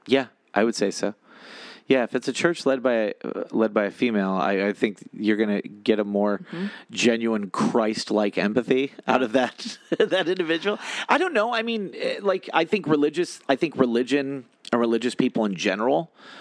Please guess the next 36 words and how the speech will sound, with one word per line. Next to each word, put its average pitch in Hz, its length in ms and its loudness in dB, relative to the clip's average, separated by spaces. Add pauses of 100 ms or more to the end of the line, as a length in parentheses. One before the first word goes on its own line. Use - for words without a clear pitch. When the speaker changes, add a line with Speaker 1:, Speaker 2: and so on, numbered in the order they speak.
(280)
Speaker 1:
are 113 340 2
so 123 360 2
far 117 320 0
beyond 113 320 0
the 104 60 -2
pale 107 320 2
at 127 100 -2
this 143 160 0
point 151 380 -2
Speaker 2:
Yeah. 170 140 -4 (160)
Speaker 1:
that 104 520 -2
I, 98 160 0
like, 113 340 -2 (880)
fuck - 240 0
'em. 107 200 -6 (140)
You 127 120 4
know, 113 140 0
like, 117 160 -2
there's 110 180 0
nothing 110 280 0
to 107 60 -4
be 107 60 -2
taken 104 240 -2
seriously. 110 580 0 (160)
Speaker 2:
I 196 100 -2
mean, 208 200 0 (220)
I 208 180 0
know 247 380 0 (120)
a 202 120 0
lot 196 400 0
of 180 160 -6
Speaker 1:
But 180 100 0
it 98 100 2
is 98 140 -2
about - 180 -2
power. 98 360 -2